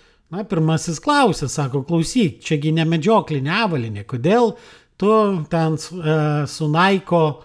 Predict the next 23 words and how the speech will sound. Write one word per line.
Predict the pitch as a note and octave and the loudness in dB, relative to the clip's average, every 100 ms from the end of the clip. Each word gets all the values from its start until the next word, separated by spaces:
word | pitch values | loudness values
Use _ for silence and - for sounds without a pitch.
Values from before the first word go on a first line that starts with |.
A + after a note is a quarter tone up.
| - | -2
sportbačiais | F3 A3 F#3+ F3+ A#2 D#3 D#3 F3+ D#3+ D#3+ | 4 4 4 -2 0 2 4 2 -2 -4
ant | C#3 | -2
oro | D#3+ E3+ D3+ | 2 2 2
pagalvės?“ | D3 C3+ F#3 G3 B2+ G#2+ G2+ - - _ _ _ _ _ - | -2 -4 0 2 0 -4 -8 -12 -18 _ _ _ _ _ -16
Antrasis | G2+ A#2 A2+ C3+ - | -12 -10 -8 -8 -8
ir | D3 | -6
sako: | A#3+ A#3 A#3+ D#3 | -2 0 0 -2
„Žinai, | A#2+ G3 C#4 A#3+ A#2 - _ - | 0 2 2 0 -4 -14 _ -12
visko | B2 D3 - D#3 | -4 -4 -2 -2
gali | D3 D3+ C#3+ C#3 B2 _ | 0 2 2 0 -4 _
nutikti, | C3+ D3+ D#3 D4 - C#3 D#3 G3 - _ _ - | -2 -2 -2 -6 -4 -2 -2 -4 -16 _ _ -10
juk | C#3+ E3 | -6 0
einam | F3+ D#3+ D3 | 2 2 0
medžiot | C#3+ D#3 C#3+ - | 0 0 0 0
liūto, | A#3 A3 C3+ D#3 D3+ G#2+ _ _ _ _ - | 0 0 -2 -4 -6 -14 _ _ _ _ -6
gali | C#3+ D#3 A#2+ | 0 0 0
šautuvas | - F3+ G#3 F3 E3+ D#3+ D#3+ | 2 4 4 2 0 0 0
užsikirst, | D3+ - C#3+ - D3 C3 - - _ - _ - | -8 -6 -8 -4 -2 -2 -6 -16 _ -20 _ -2
galim | E3 F3+ E3+ C#3+ | 2 4 2 0
nepataikyt, | C3+ - - E3+ F#3 F3+ D#3+ - D3 D3 - _ _ - | -2 -4 0 4 6 4 0 -4 -4 -4 -8 _ _ -4
gali | D3 F3+ F3 | 2 4 4
būt | D#3 F#3 - | 2 0 0
keli | C#3 E3+ | 4 6